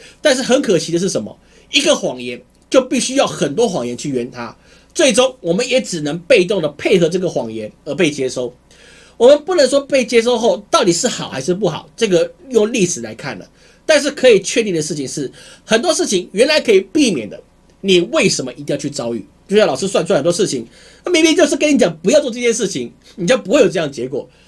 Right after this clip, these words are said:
但是人就很奇怪，就想去试看看，你知道吗？真是奇怪，你付了钱找老师，然后你又想去试看看这个结果，到底会不会痛？诶，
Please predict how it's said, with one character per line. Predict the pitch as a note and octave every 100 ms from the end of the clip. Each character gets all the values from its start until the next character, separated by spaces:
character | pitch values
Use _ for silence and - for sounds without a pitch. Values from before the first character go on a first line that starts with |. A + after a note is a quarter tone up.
| _
但 | - D4
是 | C4
人 | G3+
就 |
很 | A#3 C#3+
奇 | - A#2
怪， | D3 - _ _
就 | - -
想 | D#3+
去 | F#3+
试 | -
看 | F3+ D#3
看， | D3
你 | A2+
知 | A2+
道 | C3
吗？ | A2+ - -
真 | C4
是 | C#4+
奇 | - C#3
怪， | E3+ C3+ - -
你 | -
付 | G3 F#4
了 | C#4+
钱 | - G#3+ A3+
找 | A3
老 | C#4
师， | E3+ G3 A3+ - -
然 | C4
后 | D4
你 | G3
又 | B3
想 | D4 F3
去 | B3
试 | - B3
看 | A#3
看 | G3+
这 | G#3+
个 |
结 | F3+ D3
果， | F3 - - _
到 | - C3+
底 | B3+
会 | A3+
不 | G3+
会 | A3
痛？ | - - -
诶， | A3+ D4+